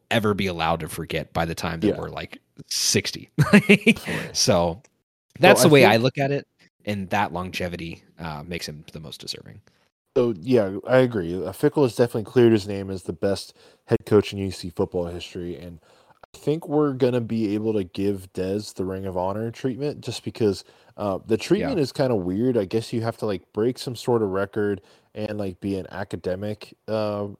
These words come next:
Speaker 2: but I, I remember seeing the criteria, but I, I forget it now. But I think we're gonna be able to get Des on the Ring of Honor in the stadium, which, like, it's just weird to me that, like, that, that whole thing is just strange. I don't understand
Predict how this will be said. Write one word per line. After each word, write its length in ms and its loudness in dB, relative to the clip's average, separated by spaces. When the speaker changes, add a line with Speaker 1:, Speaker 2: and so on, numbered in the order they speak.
Speaker 2:
but 160 -2
I, 220 0
I 60 0
remember 300 2
seeing 340 -2
the 100 2
criteria, 720 0
but 320 -6
I, 60 -6
I 140 -6
forget 340 0
it 120 0
now. 360 -8
But 200 -6
I 80 -2
think 220 0
we're 100 4
gonna 180 4
be 100 4
able 140 6
to 60 4
get 260 0
Des 400 2
on 220 -2
the 60 -2
Ring 200 -4
of 100 -2
Honor 500 -4
in 160 -8
the 40 -10
stadium, 720 -4
which, 380 0
like, 260 -4
it's 220 -6
just 200 -4
weird 440 2
to 80 -8
me 240 -4
that, 340 -2
like, 200 -12
that, 260 -4
that 180 4
whole 180 2
thing 220 0
is 140 -2
just 180 -8
strange. 420 -12
I 140 -4
don't 220 0
understand 580 -4